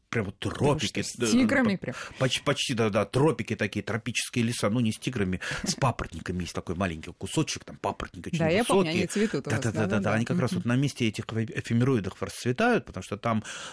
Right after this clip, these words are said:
Speaker 1: а, у-, пахать, э, копать нельзя, потому что все
Speaker 2: Это
Speaker 1: эфемероиды
Speaker 2: заповедное
Speaker 1: по-,
Speaker 2: место
Speaker 1: да,
Speaker 2: какое-то, да.
Speaker 1: погубишь. А папоротники, они приходят прям за ними, и они поднимаются, э, вот, ну, почти, э, в рост человека. И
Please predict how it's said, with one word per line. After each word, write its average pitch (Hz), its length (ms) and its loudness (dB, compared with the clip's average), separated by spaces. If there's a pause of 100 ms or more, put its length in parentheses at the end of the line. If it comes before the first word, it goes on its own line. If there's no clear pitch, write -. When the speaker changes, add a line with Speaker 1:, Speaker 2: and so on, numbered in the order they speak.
Speaker 1:
а, 107 280 4
у-, 110 200 0 (140)
пахать, - 640 -2
э, 101 200 -2 (400)
копать 117 380 0
нельзя, 165 680 4
потому 92 280 -6
что - 160 -12
все 87 280 -6
Speaker 2:
Это 87 160 -10
Speaker 1:
эфемероиды 285 340 4
Speaker 2:
заповедное 185 460 2
Speaker 1:
по-, - 40 -2
Speaker 2:
место 110 260 -2
Speaker 1:
да, 110 200 4
Speaker 2:
какое-то, 95 140 0
да. 127 60 4
Speaker 1:
погубишь. 113 600 2 (280)
А 123 460 4
папоротники, 247 520 2
они 190 160 2
приходят 185 440 0
прям 165 200 -2
за 180 140 4
ними, 240 460 8 (260)
и - 40 -2
они 180 160 4
поднимаются, 175 840 2
э, 147 40 6
вот, 123 840 2 (100)
ну, 123 320 -2
почти, 139 460 -4 (260)
э, 131 60 4
в 113 280 2
рост 180 220 4
человека. 135 840 2 (420)
И 123 220 2